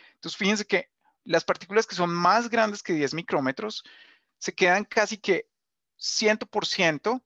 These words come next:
depositadas en las vías nasales superiores. Pero en cambio, cuando yo empiezo a mirar partículas que son más pequeñas que esos diez micrómetros, ya lo que vamos viendo es, ustedes lo pueden, lo pueden notar en,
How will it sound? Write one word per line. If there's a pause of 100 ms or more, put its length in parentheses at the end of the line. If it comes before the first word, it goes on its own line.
(140)
depositadas
en
las
vías
nasales
superiores. (960)
Pero
en
cambio, (420)
cuando
yo
empiezo
a
mirar
partículas
que
son
más
pequeñas
que
esos
diez
micrómetros, (320)
ya
lo
que
vamos
viendo
es, (140)
ustedes
lo
pueden,
lo
pueden
notar
en,